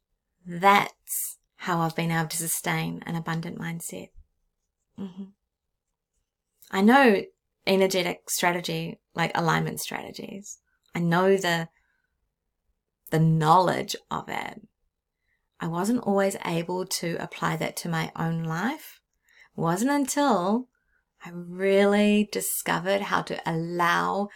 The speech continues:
abundance to circulate through my being and my bank account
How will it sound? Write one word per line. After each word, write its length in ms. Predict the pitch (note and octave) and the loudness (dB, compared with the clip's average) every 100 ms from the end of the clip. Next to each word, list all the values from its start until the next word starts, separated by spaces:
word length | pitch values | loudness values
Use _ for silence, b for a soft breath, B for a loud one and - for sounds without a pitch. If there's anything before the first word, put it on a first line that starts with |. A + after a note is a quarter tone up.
| B B | B B
abundance 800 | - D#3+ - D#3 E3 E3+ - - - b - | -10 -6 0 2 2 -2 -6 -10 -12 b -14
to 100 | - | -8
circulate 800 | E3+ - F3 E3 - E3+ D#3+ - - - | -6 -2 -2 -4 -6 -2 -2 -4 -20 -12
through 400 | D#3+ F3 F#3 G3 | -4 2 4 4
my 320 | F3+ F3 E3 - | 2 -2 -4 -6
being 440 | E3 E3 F3 F3+ | -4 -4 -4 -6
and 160 | - E3+ | -4 -2
my 160 | E3 | -2
bank 320 | D#3+ E3 E3 | -2 -4 -4
account 400 | - F3 E3+ F3 | -8 -8 -6 -6